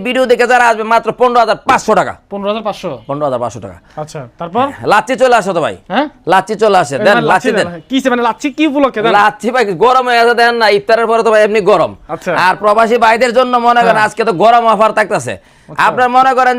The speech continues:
Speaker 1: যে এই যে আটচল্লিশ হাজার টাকা সোফা,
Speaker 2: হ্যাঁ।
Speaker 1: ওই, ওই সোফা অনেক জায়গায় সত্তর হাজার, পঁচাত্তর দাম চায়।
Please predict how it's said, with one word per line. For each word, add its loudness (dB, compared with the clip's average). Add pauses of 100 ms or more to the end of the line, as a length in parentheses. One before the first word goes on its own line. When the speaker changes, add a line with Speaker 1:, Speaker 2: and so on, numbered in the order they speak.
Speaker 1:
যে 4 (800)
এই 4
যে 2 (200)
আটচল্লিশ 0
হাজার 0
টাকা 0
সোফা, 2 (160)
Speaker 2:
হ্যাঁ। -8 (500)
Speaker 1:
ওই, 4 (100)
ওই 4
সোফা 2 (180)
অনেক 0
জায়গায় 2
সত্তর -2
হাজার, 2
পঁচাত্তর -2
দাম 2 (100)
চায়। -2